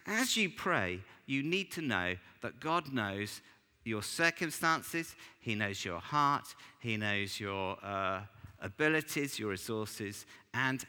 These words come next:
actually will, uh, ask us to give different things and different amounts. And you see this actually in this conversation with this, um, rich young ruler, because he doesn't just give a standard response to him.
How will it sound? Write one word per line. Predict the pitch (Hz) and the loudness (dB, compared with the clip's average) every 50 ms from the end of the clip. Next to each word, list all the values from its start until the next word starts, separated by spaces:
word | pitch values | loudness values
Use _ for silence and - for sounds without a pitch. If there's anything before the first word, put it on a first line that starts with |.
| - - | -8 -4
actually | 156 175 - - 147 - - 101 85 80 80 85 - - - - - - | -4 -2 -2 0 -2 0 0 0 0 0 -2 -4 -6 -10 -16 -18 -10 -4
will, | 120 117 113 113 113 110 113 110 - - | 0 2 2 2 2 2 0 -2 -4 -4
uh, | 113 110 107 107 - | -2 0 0 2 4
ask | 175 196 202 214 - - - | 6 8 8 6 6 4 4
us | 135 123 - | 2 2 2
to | - - 117 | -2 -6 -2
give | - 127 117 104 - | 0 0 0 0 0
different | - 120 - - 95 - - | -2 -4 -2 -4 -6 -8 -6
things | - 101 82 80 71 - - - - - - - - - | -4 -4 -4 -4 -8 -12 -14 -16 -18 -20 -20 -16 -10 -8
and | 101 98 95 | -8 -6 -4
different | - 117 - - 101 95 - | -4 -4 -4 -6 -8 -8 -6
amounts. | 101 95 90 85 76 - - - - - - - _ _ - - - _ _ - | -4 -2 -2 -2 -2 -4 -8 -12 -14 -14 -16 -18 _ _ -20 -20 -20 _ _ -2
And | 113 120 123 123 123 127 123 123 - | 0 2 4 4 4 2 0 -4 -4
you | 143 147 156 | -2 -2 0
see | - - - - 262 277 277 | 0 -2 0 2 2 2 2
this | 240 156 110 101 92 - - - - - | 4 4 4 4 2 2 0 -2 0 0
actually | 147 143 - - - - 113 104 95 92 90 - - - - - _ | 0 0 0 -2 -2 -2 0 0 -2 -2 -4 -6 -10 -16 -20 -12 _
in | - 135 139 139 | -2 0 2 2
this | 135 131 123 - | 2 2 0 -2
conversation | - - 165 151 147 131 131 - - 151 156 156 143 - - 110 90 78 76 - - - - - - - | -4 -2 0 0 0 0 -2 -2 -2 -2 0 0 0 0 0 0 0 -2 -4 -8 -12 -16 -20 -16 -6 -2
with | 123 117 110 - - | -2 -2 -2 -2 0
this, | 120 117 113 107 - - - - - - - _ - | 0 0 2 2 0 -2 -2 -4 -8 -12 -8 _ 0
um, | 107 104 104 104 101 98 92 - - - - | 2 2 2 2 0 -2 -6 -12 -16 -10 -4
rich | 147 170 196 - - - - | -2 0 0 0 2 2 4
young | 156 147 135 131 135 | 4 4 4 4 4
ruler, | 143 156 156 151 135 98 80 82 92 - - - - - - | 6 6 6 6 4 4 2 0 -4 -8 -14 -18 -20 -8 -6
because | 139 135 - 185 175 - | -4 -2 0 0 2 2
he | 185 175 | 0 2
doesn't | 160 208 214 208 233 233 196 | 2 2 2 2 2 0 0
just | 175 170 - - | 0 -2 0 0
give | 170 151 139 | 0 0 0
a | 143 | 0
standard | - - - - 160 156 151 147 139 135 127 131 | -2 -4 -4 0 2 2 2 2 0 -2 -4 -4
response | 127 - - - - 143 143 139 123 - - | -4 -4 -4 -2 -2 -2 -2 -2 -4 -6 -6
to | 110 98 | -6 -4
him. | 85 98 90 76 82 | -2 0 -2 -2 -2